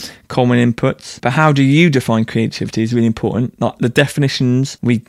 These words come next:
we impose are the things that break the assumptions. So the definitions we impose are the things that break the assumptions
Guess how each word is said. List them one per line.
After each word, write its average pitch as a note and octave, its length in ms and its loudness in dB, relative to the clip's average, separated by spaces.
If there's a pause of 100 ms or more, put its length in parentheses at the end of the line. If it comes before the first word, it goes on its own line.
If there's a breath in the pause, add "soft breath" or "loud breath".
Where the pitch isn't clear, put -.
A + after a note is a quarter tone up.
we A#2+ 220 0 (120)
impose B2 800 0
are A#2+ 120 0
the A#2 80 0
things A#2+ 220 -2
that - 120 -4
break A#2+ 400 0
the A#2 140 0
assumptions. A#2 800 -4
So - 140 -6
the A2 100 0
definitions C3 640 0
we B2+ 80 0
impose A2 420 0
are A2 60 0
the A2 40 -2
things A#2 200 -2
that - 140 -6
break A2+ 240 0
the A2 80 -2
assumptions A2 600 -4